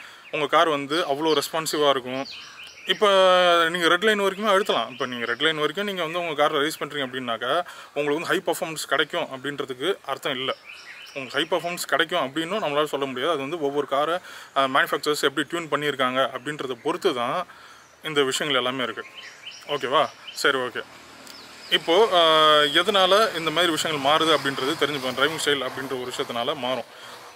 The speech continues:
ஓகேவா? இப்போ, ஆ, driving style ஏன் அவ்வளோ முக்கியம் அப்படின்றது கேட்டிங்கன்னா, இப்போ வந்து driving style அப்படின்றது ஒரே மாதிரி இருக்க போகிறதில்ல. சி சிக்கு ஏத்த மாதிரி மாறும். அது மட்டும் இல்லாம, ஆ, நீங்க ஓட்டக்கூடிய கண்டிஷன்ஸை பொறுத்து driving styles டோட்டலாவே வந்து பார்த்தீங்கன்னா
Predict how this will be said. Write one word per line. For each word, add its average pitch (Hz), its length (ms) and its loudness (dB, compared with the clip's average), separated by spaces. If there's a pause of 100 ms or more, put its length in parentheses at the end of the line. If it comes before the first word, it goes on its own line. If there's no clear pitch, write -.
(140)
ஓகேவா? 143 340 -2
இப்போ, 143 460 -4 (400)
ஆ, 139 140 4
driving 185 360 2
style 202 220 0
ஏன் 196 220 2
அவ்வளோ 151 260 0
முக்கியம் 135 380 -2
அப்படின்றது 131 320 -4
கேட்டிங்கன்னா, 120 300 -4
இப்போ 160 200 0
வந்து 143 200 -2
driving 156 300 0
style 156 200 -2
அப்படின்றது 139 320 -6
ஒரே 143 160 2
மாதிரி 143 280 -4
இருக்க 131 280 -4
போகிறதில்ல. 113 280 -10 (380)
சி 175 280 -4
சிக்கு 160 40 0
ஏத்த 139 160 0
மாதிரி 139 240 -2
மாறும். 127 420 -4 (300)
அது 139 180 -2
மட்டும் 160 240 -8
இல்லாம, 151 400 -2 (500)
ஆ, 131 680 2 (320)
நீங்க 151 400 0
ஓட்டக்கூடிய 175 500 0
கண்டிஷன்ஸை 180 580 -2
பொறுத்து 147 500 -2 (100)
driving 147 260 -4
styles 143 300 -4
டோட்டலாவே 135 460 -2
வந்து 127 80 -10
பார்த்தீங்கன்னா 120 600 -8